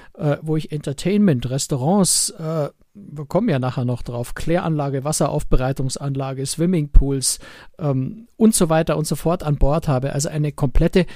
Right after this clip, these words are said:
Stadt, muss man einfach sagen. Ja, es ist eine, ein Kreuzfahrtschiff, ähm, leistet nahezu genau dasselbe wie eine Kleinstadt und kein Mensch würde auf die Idee kommen, ein Auto mit einer Stadt zu vergleichen. In der Kreuzfahrt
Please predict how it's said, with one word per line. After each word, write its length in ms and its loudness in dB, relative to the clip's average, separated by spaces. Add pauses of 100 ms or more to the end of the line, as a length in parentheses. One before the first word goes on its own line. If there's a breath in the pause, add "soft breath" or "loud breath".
(120)
Stadt, 480 0
muss 200 6
man 120 2
einfach 320 0
sagen. 400 -4
Ja, 140 -4
es 100 2
ist 140 -2
eine, 300 -2
ein 180 -4
Kreuzfahrtschiff, 680 2 (400 loud breath)
ähm, 340 4
leistet 640 4 (100)
nahezu 520 0
genau 380 2
dasselbe 580 2
wie 160 -2
eine 200 -2
Kleinstadt 680 0 (500 loud breath)
und 220 0 (380 loud breath)
kein 200 4
Mensch 260 6
würde 220 6
auf 120 0
die 140 -8
Idee 180 -2
kommen, 280 0
ein 160 -2
Auto 280 2
mit 160 -2
einer 180 0
Stadt 280 0
zu 120 0
vergleichen. 520 -2
In 80 -8
der 100 -4
Kreuzfahrt 460 -4